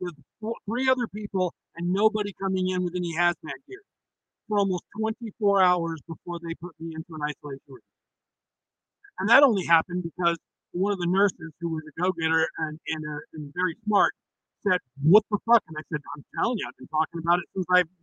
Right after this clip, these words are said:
tested positive, bro. I should be fucking isolated." He's like, "Have you had this before?" I'm like, "Yes, in this hospital last time I was here." He's like, "Ooh," eyes got big. Like, "I take medication. I take, I take vitamins. And three of the vitamins that I take interact with each other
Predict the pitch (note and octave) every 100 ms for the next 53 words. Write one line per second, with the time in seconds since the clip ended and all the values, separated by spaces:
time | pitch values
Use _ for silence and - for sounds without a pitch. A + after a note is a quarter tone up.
0 | - F#3 - - G3+ B3+ F#3 D3+ C#3+ E3
1 | - _ _ G3 F#3+ F#3+ F#3 - F#3+ G3
2 | A#3 - F#3+ C#3+ B2+ _ A3+ - G3+ F3+
3 | _ _ _ G3 G#3+ G3+ C4 A#3+ G#3+ -
4 | C#4+ G#3+ - G3+ G#3 - - G3 G#3+ -
5 | G3 G3 F#3 C#3+ C#3 E3 - F3+ F3 E3+
6 | - G3+ - - - F#3 E4+ G4+ - -
7 | F3+ - - F3+ D3+ _ _ _ E3 E3
8 | - F3 G3+ - F#3+ - _ _ - F#3
9 | G#3 - B3+ A#3 E3 E3 G3 - _ _
10 | F#3+ - F#3 G#3 F#3 C4 F3+ G#3 _ _
11 | _ _ - F#3 - G#3+ C4+ G#3 F#3+ A#3+
12 | A3 F3 F3 E3 - B3 A3 G3 F#3 A3
13 | B3 F#3+ F3 E3+ F#3+